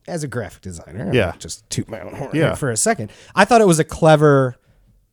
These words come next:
Speaker 1: approach to the logo to turn, turn the, the guitar to a,
Speaker 2: Mm-hmm.
Speaker 1: you know, an angle, so the,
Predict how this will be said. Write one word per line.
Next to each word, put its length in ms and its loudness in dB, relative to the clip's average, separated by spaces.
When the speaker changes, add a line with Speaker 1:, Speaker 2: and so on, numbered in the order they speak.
Speaker 1:
approach 520 2
to 120 -2
the 120 2
logo 280 2
to 80 -6
turn, 440 -2
turn 260 -2
the, 340 -2
the 140 -6
guitar 400 -4
to 220 0
a, 20 0
Speaker 2:
Mm-hmm. 120 2
Speaker 1:
you 40 0
know, 140 2
an 80 -4
angle, 340 -2
so 180 -4
the, 200 -2